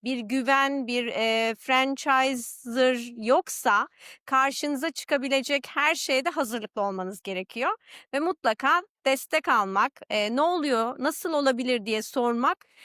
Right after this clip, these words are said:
sizin her zaman yararınıza olacaktır. Biz korkuyoruz, milletçe korkuyoruz nedense sormaya. Duyduğumuz ve hoşuma giz-, hoşumuza gideni takip etmeyi seviyoruz. "Oo, çok güzel şeyler söyledi, bak bu doğrudur." diyoruz. Çünkü iyiye inanmak istiyoruz.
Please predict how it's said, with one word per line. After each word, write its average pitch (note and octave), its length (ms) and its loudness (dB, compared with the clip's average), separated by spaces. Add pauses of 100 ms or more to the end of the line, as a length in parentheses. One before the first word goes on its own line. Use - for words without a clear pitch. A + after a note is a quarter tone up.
(100)
sizin C#4 440 -2
her D#4+ 280 0
zaman C4 500 -2
yararınıza A#3+ 600 0
olacaktır. G#3 500 -4
Biz D4 140 -4
korkuyoruz, E4+ 680 2
milletçe E4 420 2
korkuyoruz A#3+ 560 2
nedense A#3 460 2
sormaya. A3 580 0 (420)
Duyduğumuz E4 500 2
ve E4+ 40 4
hoşuma D#4+ 420 2
giz-, D4 220 -4 (100)
hoşumuza D#4 400 -2
gideni D#4 340 0
takip D4 380 0
etmeyi D#4 320 -2
seviyoruz. C#4 480 0
"Oo, C4 320 6
çok E4+ 260 -2
güzel C4+ 340 2
şeyler B3 420 2
söyledi, G#3 480 -4
bak D#4 160 4 (100)
bu D4 120 -2
doğrudur." C4+ 540 2
diyoruz. G#3+ 340 -4
Çünkü F4 220 -2
iyiye F4 340 4
inanmak G#3+ 420 0
istiyoruz. - 500 -8